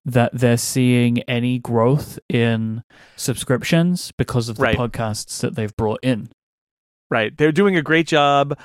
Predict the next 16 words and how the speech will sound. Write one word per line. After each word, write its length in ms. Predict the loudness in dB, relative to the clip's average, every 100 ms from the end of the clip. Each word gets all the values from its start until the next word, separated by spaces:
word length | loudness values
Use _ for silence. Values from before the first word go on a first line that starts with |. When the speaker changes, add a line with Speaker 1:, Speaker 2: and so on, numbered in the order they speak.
| -4
Speaker 2:
of 140 | -2 0
increasing 480 | -2 0 0 0
podcast 480 | -2 0 0 0 0
listening 300 | -2 -4 -4
on 100 | -2
their 100 | -2
platforms, 640 | -2 0 0 -2 -2 -2 -4
and 140 | -6
there 100 | -6
may 180 | -4 -4
be 100 | -4
some 180 | -4 -4
benefits 440 | -2 -2 -2 -4
from 160 | -6 -4
that, 200 | -2 -4
including 720 | -6 -10 0 2 4 0 -2